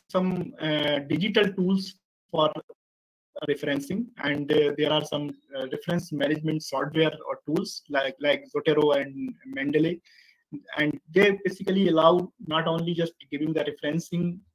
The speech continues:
but also you can organize whole, so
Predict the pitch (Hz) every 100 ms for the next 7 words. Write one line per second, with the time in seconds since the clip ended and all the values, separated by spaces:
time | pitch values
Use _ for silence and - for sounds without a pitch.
0 | _ 151 151 143 139 143 170 185 - -
1 | 165 - 151 143 143 147 147 160 165 -
2 | 147 160 160 160 _ _ _ _ _ -
3 | - -